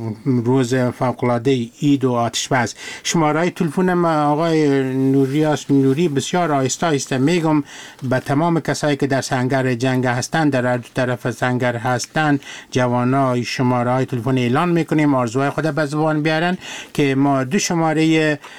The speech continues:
داخلی داریم، صفر هفتصد، هشتصد و بیست و دو، هفتصد و پنجاه و پنج و صفر هفتصد و نود و نه، دوصد و سه، پنجصد و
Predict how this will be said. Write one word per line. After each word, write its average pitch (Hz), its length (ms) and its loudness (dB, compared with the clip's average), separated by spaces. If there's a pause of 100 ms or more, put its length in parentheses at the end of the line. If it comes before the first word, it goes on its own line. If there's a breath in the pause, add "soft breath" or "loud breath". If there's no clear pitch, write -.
(320 loud breath)
داخلی 139 380 0
داریم، 113 460 -2 (140)
صفر 190 400 -2
هفتصد، 143 760 -2 (280 loud breath)
هشتصد 147 640 -2
و 147 220 2
بیست 117 340 -6
و 117 60 4
دو، 135 460 2 (280 loud breath)
هفتصد 147 460 -2
و 135 160 0
پنجاه 131 500 0
و 165 40 0
پنج 165 380 -2
و 127 200 0
صفر 131 400 -4
هفتصد 139 520 -2
و 120 160 0
نود 117 420 0
و 170 40 2
نه، 156 280 2 (400 loud breath)
دوصد 151 340 0
و 147 40 2
سه، 147 280 0
پنجصد 143 560 -2
و 135 220 2